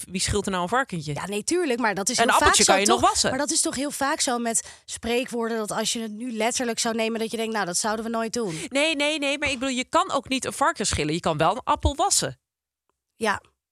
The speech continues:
Speaker 2: Ja, dat is waar. Dus je zou hem andersom, zie jij
Speaker 1: Ja.
Speaker 2: eerder voor je.
Speaker 1: Hoe
Speaker 2: Ja.
Speaker 1: gaan we dit appeltje
Speaker 2: Nou, leuk.
Speaker 1: wassen?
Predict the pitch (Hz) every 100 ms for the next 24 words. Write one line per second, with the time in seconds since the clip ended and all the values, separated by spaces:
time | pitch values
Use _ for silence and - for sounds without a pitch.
0 | _ _ _ _ _ - 320 320 - -
1 | 202 190 202 262 285 277 247 262 262 -
2 | 294 262 - 208 190 392 247 147 175 180
3 | 180 175 220 220 302 285 269 262 254 220
4 | 247 240 143